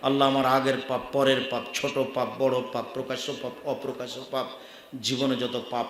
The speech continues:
করেছি মাফ করে দাও। নইলে বলুন, "আল্লাহুম্মা ইন্নাকা আফুবুন তুহিব্বুল আফওয়া ফা'ফু আন্নি", আল্লাহ, তুমি ক্ষমাশীল,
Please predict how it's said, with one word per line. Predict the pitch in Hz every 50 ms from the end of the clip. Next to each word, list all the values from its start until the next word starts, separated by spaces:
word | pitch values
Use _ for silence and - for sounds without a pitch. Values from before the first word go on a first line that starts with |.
| - -
করেছি | 123 113 107 - - 113
মাফ | 110 107 101 - -
করে | - 101 95 87 80
দাও। | 82 80 - - - - - - - - _ _ _ _ _ _ - -
নইলে | 131 135 147 156 156 151
বলুন, | 139 139 147 147 147 143 127 107 - - - - - - - -
"আল্লাহুম্মা | 123 135 143 147 135 131 131 127
ইন্নাকা | 131 143 143 135 - 139 131
আফুবুন | 127 - - 156 131 127 131 127 120 -
তুহিব্বুল | 147 143 131 135 135 131 131
আফওয়া | 131 123 127 135 123 - -
ফা'ফু | - 127 117 110 120
আন্নি", | 123 120 117 120 117 107 - - - - - - -
আল্লাহ, | 120 131 143 143 135 -
তুমি | 143 135 135
ক্ষমাশীল, | 131 - - 135 131 131 120 - 139 123